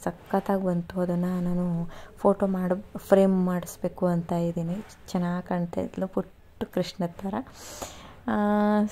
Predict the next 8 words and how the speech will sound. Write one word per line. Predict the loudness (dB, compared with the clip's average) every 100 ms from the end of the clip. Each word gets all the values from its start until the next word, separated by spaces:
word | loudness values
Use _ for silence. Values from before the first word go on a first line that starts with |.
| -2
so | -2 0 0 2
ಮಕ್ಕಳಿಗೆ | 0 0 0 2 4 2 2 0 0
ಒಂದು | 0 0 0 -2 -2 -4
ಡ್ರೆಸ್ | -4 -6 -4 -2
ಮಾಡಿಬಿಟ್ಟು | -2 0 -2 -4
ಖುಷಿ | -10 -4 -2
ಪಡೋದೇ | 0 0 0 0
ಒಂದು | -2 -2 -2 -2 -2